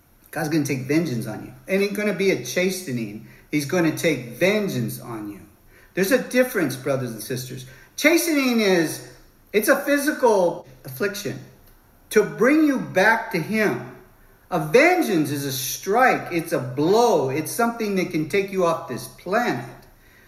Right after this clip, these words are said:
That's where you don't want God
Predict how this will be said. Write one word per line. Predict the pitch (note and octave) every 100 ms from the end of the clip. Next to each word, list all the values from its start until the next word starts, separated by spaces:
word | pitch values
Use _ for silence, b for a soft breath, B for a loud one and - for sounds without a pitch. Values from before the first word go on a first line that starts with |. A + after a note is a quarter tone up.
| b
That's | - E3 B3+ D#4+
where | B3+ G3
you | F#3+ A3
don't | E3+ G3+ C#4 C4+ F3 D#3+
want | D#3 C#3+ - - -
God | D#3+ D3+ C3 B2+ -